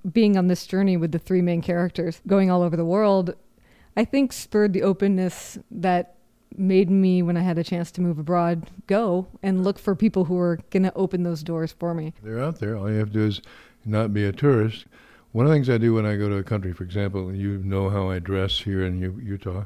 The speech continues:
Speaker 1: Describe.
Speaker 2: Uh, well, ca-, casual. Utah, Moab casual. When I go to the Czech Republic, I'm very aware of what a sta-, Czech standard male dress is,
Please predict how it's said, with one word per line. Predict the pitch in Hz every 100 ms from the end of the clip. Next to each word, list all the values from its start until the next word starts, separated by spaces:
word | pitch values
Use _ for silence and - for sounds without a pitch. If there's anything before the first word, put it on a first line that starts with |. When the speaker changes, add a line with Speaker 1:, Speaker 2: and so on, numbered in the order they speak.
| -
Speaker 1:
Describe. | 214 - 202 190 202 - - 131
Speaker 2:
Uh, | 104 90 101
well, | 104 92 92 92 92 95 95 90
ca-, | -
casual. | 113 - - 117 107 92 87 90
Utah, | 107 113 113 110
Moab | 107 107 110 113 113 101 87
casual. | 110 95 90 90 82 - - - - _
When | 98 98
I | 101
go | 95 95
to | 95
the | 92
Czech | 87 151 -
Republic, | 98 87 85 107 92
I'm | 95
very | 95 98 101
aware | 98 101 98 104 104
of | 98
what | 101 98
a | 95
sta-, | - 101 98 101 98
Czech | 127 107 101 - -
standard | - 104 101 98
male | 92 95 95
dress | 90 90 107 -
is, | 80 87